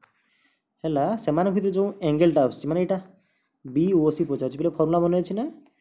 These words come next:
internal bisector ଏଇଟା କୁହାହେଉଛି। ବିଓସି ପିଲେ କ'ଣ ନା ଏ angle, sorry,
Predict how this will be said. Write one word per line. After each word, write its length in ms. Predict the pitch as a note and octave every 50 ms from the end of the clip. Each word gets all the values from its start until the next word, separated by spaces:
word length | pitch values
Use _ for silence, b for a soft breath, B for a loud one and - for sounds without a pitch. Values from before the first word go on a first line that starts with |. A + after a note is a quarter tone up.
| b b b b -
internal 380 | D3 D3 C#3+ F3 F3+ F#3 F#3+ F3+
bisector 360 | F3 E3 D#3+ F3 E3+ D3+ E3+ E3
ଏଇଟା 100 | D#3 D#3+ D#3+ D#3
କୁହାହେଉଛି। 400 | D3+ C#3 C#3+ C#3+ C#3+ C#3+ F#3 A#3+ D#4 - - b b b b b b b b -
ବିଓସି 460 | C3 C#3 E3 F3+ F3+ F3 E3 - F3 D3+
ପିଲେ 140 | D#3+ D#3+ D3+ -
କ'ଣ 120 | D3 D3+ F#3 A3+ B3 - D3+
ନା 80 | D3+ D3 - - - - D3+ D#3
ଏ 20 | F3 F#3 - -
angle, 280 | E3+ E3 D#3 E3 F3+ F#3+ F#3 -
sorry, 220 | - C3 B2+ -